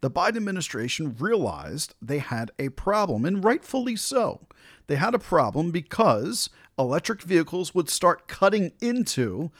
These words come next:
the profit that they got off of gas tax. And as a result, they wanted it fair and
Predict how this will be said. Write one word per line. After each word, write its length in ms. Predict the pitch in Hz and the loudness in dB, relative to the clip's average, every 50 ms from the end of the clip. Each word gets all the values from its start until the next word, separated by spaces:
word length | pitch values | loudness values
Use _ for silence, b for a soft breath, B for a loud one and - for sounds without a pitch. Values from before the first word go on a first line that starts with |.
| B B B B B | B B B B B
the 100 | - 151 | -2 0
profit 640 | - - - - 180 196 233 247 - 254 220 190 - | 0 0 0 0 2 2 2 0 0 -2 -4 -4 -6
that 140 | 127 - - | -10 -10 -8
they 120 | 123 117 | -6 -6
got 360 | 110 - 127 113 131 151 - - - | -4 -4 -2 0 0 0 -2 -4 -4
off 220 | 135 143 151 151 | -2 -2 0 0
of 180 | 156 139 120 113 | -2 -4 -4 -2
gas 380 | 127 151 185 226 220 - - | -2 0 0 0 -2 -4 -4
tax. 560 | - 156 127 90 69 - - - - - - - b b b b b b b | -2 -4 -4 -4 -6 -10 -12 -10 -10 -10 -10 -12 b b b b b b b
And 120 | 117 107 - - | -8 -8 -8 -8
as 220 | 95 101 123 117 | -8 -8 -6 -4
a 60 | 165 | -4
result, 560 | 190 208 214 185 139 147 147 196 214 - _ _ b b b b b - | -4 -2 -2 0 2 2 2 2 0 -4 _ _ b b b b b -4
they 120 | 131 131 | -2 0
wanted 300 | 131 131 143 147 147 156 | 0 2 0 0 0 0
it 140 | 170 165 - | -2 -4 -8
fair 480 | - - - 147 147 147 147 147 - - - | -8 -2 2 2 4 4 2 0 -2 -4 -4
and 140 | 131 127 | -4 -4